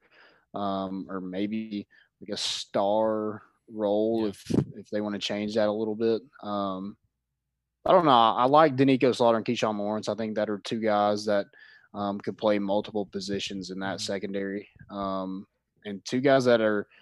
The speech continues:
Speaker 1: Keyshawn, I, I feel like, is just an athletic freak, and De-, Danico Slaughter is one that will hit anybody anywhere at any time.
Speaker 2: Yeah, he lives up to
Speaker 1: Um,
Speaker 2: his name for sure.
Speaker 1: Right,
Speaker 2: Um,
Speaker 1: a hundred percent.
Speaker 2: a-, and you talked about that star position. I'm sure we'll talk about him with defensive backs as well, but Sean Shanberg is expected to start there, and,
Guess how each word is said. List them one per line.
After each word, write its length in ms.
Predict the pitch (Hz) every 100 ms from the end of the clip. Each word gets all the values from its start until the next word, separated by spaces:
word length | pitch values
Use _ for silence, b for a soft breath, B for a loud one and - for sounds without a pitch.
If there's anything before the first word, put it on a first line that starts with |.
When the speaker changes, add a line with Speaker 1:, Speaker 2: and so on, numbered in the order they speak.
| b _ _ _ _ -
Speaker 1:
Keyshawn, 320 | 165 208 127
I, 220 | 113 113
I 40 |
feel 140 | 110 123
like, 180 | 113 110
is 120 | 101
just 240 | 110 101
an 140 | 104 90
athletic 480 | 107 101 113 90
freak, 340 | - 107 107 95
and 120 | 95
De-, 200 | 110 113 _ _ -
Danico 380 | 113 113 107
Slaughter 320 | - 104 107 101
is 100 | 101
one 260 | 104 101
that 200 | 98 87
will 160 | 95 95
hit 180 | 110 104 107
anybody 600 | 104 101 98 95 95 90
anywhere 420 | 95 95 92 90
at 80 | 87
any 160 | 90 90
time. 140 | - - - _ -
Speaker 2:
Yeah, 140 | 113
he 100 | 139
lives 200 | 180 135
up 100 | 135
to 80 | 98
Speaker 1:
Um, 60 |
Speaker 2:
his 200 | 107 123
name 360 | 107 104 92 98 _ _
for 120 | 110
sure. 300 | - 85 90 - -
Speaker 1:
Right, 260 | 160 101 127
Speaker 2:
Um, 60 |
Speaker 1:
a 280 | 127 127 120
hundred 200 | 120 104
percent. 280 | 92 - 69
Speaker 2:
a-, 40 |
and 240 | 151 160 170
you 80 | 160
talked 200 | 208 175
about 120 | 175
that 160 | 120
star 180 | - 143
position. 460 | 139 143 135 139 120
I'm 80 | 110
sure 180 | 127
we'll 100 | 120
talk 220 | 113 117 101
about 180 | 110
him 100 | 110 107
with 100 | -
defensive 420 | 101 98 101 98
backs 280 | 104 104 107
as 120 | 104
well, 220 | 107 107
but 160 | 101 -
Sean 240 | 143 135
Shanberg 460 | 127 120 117 117 110
is 80 |
expected 420 | 107 - 113 117 107
to 80 |
start 320 | 104 - 107 -
there, 240 | 107 107
and, 160 | 98